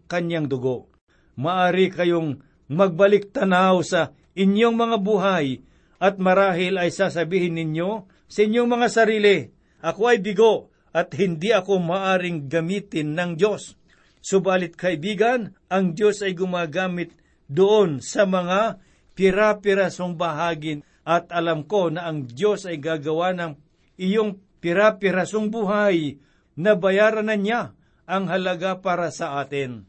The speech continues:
Hindi tayo makalilikha ng anumang bagay mula sa ating sarili, ngunit maaari niya tayong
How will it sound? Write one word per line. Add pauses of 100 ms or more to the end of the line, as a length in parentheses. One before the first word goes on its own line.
(680)
Hindi
tayo
makalilikha
ng
anumang
bagay (320)
mula
sa
ating
sarili, (240)
ngunit
maaari
niya
tayong